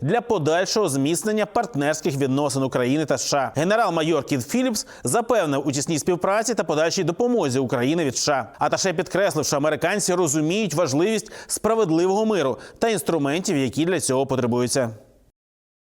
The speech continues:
Покращене харчування для військових у цивільних закладах охорони здоров'я відтепер матиме єдиний механізм оплати та спрощену процедуру реалізації. Відповідну постанову розроблено Міністерством оборони,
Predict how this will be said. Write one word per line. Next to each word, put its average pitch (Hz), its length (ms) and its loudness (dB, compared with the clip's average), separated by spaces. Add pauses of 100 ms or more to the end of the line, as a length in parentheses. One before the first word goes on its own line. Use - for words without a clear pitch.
(540)
Покращене 180 640 0
харчування 180 640 0
для 175 120 0
військових 160 480 0
у 160 60 2
цивільних 135 420 0
закладах 214 480 0
охорони 156 400 0
здоров'я 139 440 2
відтепер 151 420 0
матиме 156 420 -2 (220)
єдиний 156 580 0
механізм 151 600 0
оплати 147 500 0 (240)
та 196 140 2
спрощену 185 640 0
процедуру 190 560 2
реалізації. 131 800 0 (120)
Відповідну 220 440 0
постанову 175 580 2
розроблено 160 520 0
Міністерством 151 560 0
оборони, 208 420 0